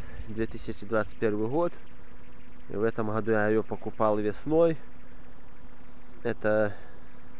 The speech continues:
походу, советский сорт голубики. И что я хотел рассказать, как я садил. Потом позже и покажу, еще буду ямы готовить.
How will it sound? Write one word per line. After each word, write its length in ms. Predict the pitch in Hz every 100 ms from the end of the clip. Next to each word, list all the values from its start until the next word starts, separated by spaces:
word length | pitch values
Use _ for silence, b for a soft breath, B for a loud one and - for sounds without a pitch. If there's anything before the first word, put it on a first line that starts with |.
| - - - - -
походу, 400 | 107 120 104 107
советский 540 | 131 165 185 - 165 -
сорт 200 | 151 127 -
голубики. 640 | 117 127 127 123 117 117 110 B B B B B B B B - - - -
И 340 | 113 117 123 113 B B -
что 160 | 139
я 80 | 131
хотел 340 | 120 - 139
рассказать, 600 | 135 123 - 123 165 165
как 200 | 127 120
я 160 | 127 127
садил. 460 | - 131 165 147 - - - - - B B B B -
Потом 320 | 113 131 127 - - -
позже 320 | 139 120 127
и 40 |
покажу, 440 | 120 123 123 127 127
еще 260 | - 113
буду 220 | 101 101
ямы 320 | 110 104 98 95
готовить. 420 | 101 98 95